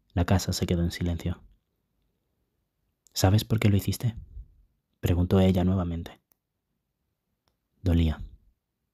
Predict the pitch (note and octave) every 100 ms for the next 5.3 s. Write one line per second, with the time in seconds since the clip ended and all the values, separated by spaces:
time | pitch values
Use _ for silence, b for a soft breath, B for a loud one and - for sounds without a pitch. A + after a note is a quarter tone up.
0 | - - - F2+ F2 G2 F2 E2 E2 D#2+
1 | - _ _ _ _ _ _ - - F#2+
2 | G2 F#2 F2+ - F2+ G2+ F#2+ F2+ F2+ F2+
3 | G2 - - - F#2 F#2+ F2 F#2 F#2 F#2
4 | F2 - G2 G2 F2+ - F#2 F2+ E2+ E2
5 | F#2+ F#2+ F2+